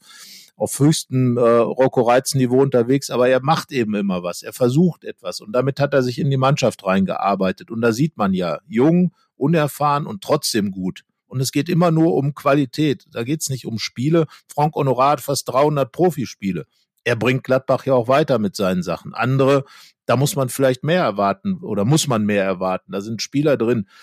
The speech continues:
die haben die, die haben Titel geholt, äh, die haben Pokale gewonnen, die haben, äh, Champions League gespielt. Alles Nationalspieler. Gladbach hat acht Nationalspieler, wie auch Frankfurt. Also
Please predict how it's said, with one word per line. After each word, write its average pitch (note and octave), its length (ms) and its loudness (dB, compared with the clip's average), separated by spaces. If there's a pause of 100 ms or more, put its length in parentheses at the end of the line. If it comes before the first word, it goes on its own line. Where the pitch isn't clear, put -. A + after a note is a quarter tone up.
(160)
die B2+ 80 -2
haben B2+ 200 0
die, A#2 200 2
die A#2 120 0
haben A#2 180 0
Titel F3+ 340 2
geholt, G#2 540 2
äh, A2 260 -2
die A#2 120 0
haben A#2+ 200 -2
Pokale D3+ 480 0
gewonnen, G#2+ 480 0
die A2 100 -2
haben, B2+ 300 -2
äh, A2 520 2
Champions E3+ 460 0
League G#2+ 200 -4
gespielt. C3+ 520 0 (240)
Alles D#3+ 380 0
Nationalspieler. C3+ 800 -2
Gladbach B2+ 400 -6
hat C3 140 -4
acht C3+ 240 -8
Nationalspieler, C3+ 800 -2
wie A2+ 100 2
auch A2 140 2
Frankfurt. C3+ 560 0
Also A2 260 2